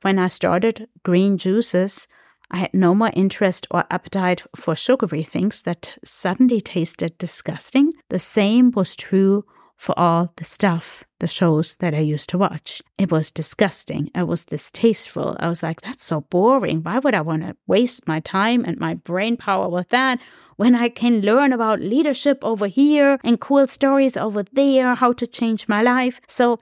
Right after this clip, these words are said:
it was really by a default of this method of outcrowding that I changed my behavior. So this is a key difference. I wasn't focused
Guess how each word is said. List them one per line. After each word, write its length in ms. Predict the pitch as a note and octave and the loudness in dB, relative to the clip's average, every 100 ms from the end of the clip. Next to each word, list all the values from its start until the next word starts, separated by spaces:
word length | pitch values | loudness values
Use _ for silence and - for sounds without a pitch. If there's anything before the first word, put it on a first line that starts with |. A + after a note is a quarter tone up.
| - | -2
it 160 | B3+ A#3+ | 0 2
was 240 | B3 B3 - | 0 0 -2
really 540 | B3 D#4 F4+ E4+ G4 _ _ _ | 2 2 2 0 -2 _ _ _
by 240 | A3 C4 F4 - | -2 0 2 0
a 80 | A3+ - | -2 -2
default 840 | G3 G#3+ A#3+ - D4+ E4+ F#4+ F#4+ - _ | 0 0 0 0 2 2 -2 -4 -8 _
of 160 | A3 G#3+ | -6 -2
this 260 | G#3+ G#3 - | -2 0 0
method 520 | F#3 G3 - C#4 C4 - | 2 0 2 0 0 -4
of 160 | F#3+ - | -8 -6
outcrowding 1080 | G3 B3+ E4+ - - A#3 F#3 E3+ F3 F#3 G#3 - _ _ _ | -2 0 0 -4 -6 0 2 2 0 0 -2 -6 _ _ _
that 220 | A3 A#3 - | 0 0 0
I 100 | A3 | -6
changed 600 | - - A3+ A3 F#3 - | -6 -2 0 0 -2 -4
my 180 | G3+ F#3+ | -2 0
behavior. 640 | G3+ F3+ G3 E3+ D#3 D#3 - | -2 0 0 0 -4 -8 -12
So 200 | - B3 | 2 4
this 220 | B3+ C#4+ E4 | 4 2 0
is 120 | - | 0
a 80 | C#4+ | 0
key 220 | - C4 | 0 2
difference. 580 | A#3 - - - - - _ _ G#3 | 2 0 -6 -8 -12 -14 _ _ -2
I 60 | |
wasn't 320 | G#3+ C4+ D4 | 2 4 2
focused 500 | - B3 B3 B3+ A#3 | 2 0 2 0 -2